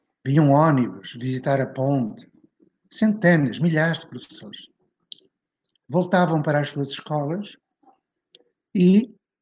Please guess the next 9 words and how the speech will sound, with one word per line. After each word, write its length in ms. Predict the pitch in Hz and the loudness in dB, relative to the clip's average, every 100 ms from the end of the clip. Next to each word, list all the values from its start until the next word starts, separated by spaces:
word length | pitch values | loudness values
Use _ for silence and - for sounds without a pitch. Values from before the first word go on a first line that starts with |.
| _ _ _ _ _ _ _ _ _ - | _ _ _ _ _ _ _ _ _ -4
faziam 560 | 254 170 220 262 247 _ _ _ _ _ | -2 4 4 2 -4 _ _ _ _ _
algumas 720 | 247 240 262 277 156 - - - _ - | -4 -2 -2 -2 -6 -10 -14 -20 _ -2
das 200 | 160 156 | 0 2
coisas 320 | 170 175 185 | 2 2 0
que 100 | - | 2
tinham 280 | 202 208 156 | 6 6 6
visto 300 | 240 - 131 | 2 0 -4
na 80 | |
Ponte. 440 | 117 117 110 - | -8 -12 -18 -20